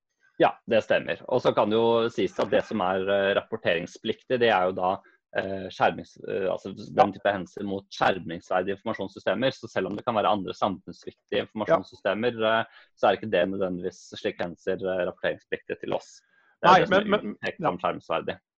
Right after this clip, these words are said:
Speaker 2: Ja, men det kan være andre ting innenfor andre sektorlovgivninger som kan utløse, eh, sånn rapportering til andre. Eh, ja.
Speaker 1: Mm.
Speaker 2: Ja, og så nevnte du skadebegrensning. Eh,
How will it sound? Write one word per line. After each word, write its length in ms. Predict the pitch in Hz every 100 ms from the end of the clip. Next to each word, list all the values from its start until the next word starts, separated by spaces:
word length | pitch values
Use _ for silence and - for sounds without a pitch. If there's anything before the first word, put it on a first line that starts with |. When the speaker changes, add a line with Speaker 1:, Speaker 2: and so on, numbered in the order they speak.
| -
Speaker 2:
Ja, 80 | 156 - -
men 80 |
det 100 | 175
kan 120 | 185 180
være 180 | 160
andre 300 | 165 131 143
ting 240 | 143 151 143
innenfor 320 | 127 110 139
andre 180 | 117 127
sektorlovgivninger 840 | 131 - 131 135 139 143 160 180
som 160 | 185 170
kan 200 | 175 151
utløse, 420 | 120 127 117 -
eh, 680 | 123 123 123 117 113 127 113
sånn 240 | - 113
rapportering 560 | 117 117 - 107 110 113
til 140 | 120
andre. 340 | 117 101 107 117 -
Eh, 500 | 117 113 113 113 110 110
ja. 120 | 120 - _ _ _ _ - _ - -
Speaker 1:
Mm. 300 | 311 - - _ _ _
Speaker 2:
Ja, 120 | 175 -
og 340 | - _ 190
så 80 | 254
nevnte 200 | 240 -
du 80 | 208
skadebegrensning. 1000 | - 220 139 113 127 135 147 - 220 226
Eh, 600 | 190 185 180 180 170 156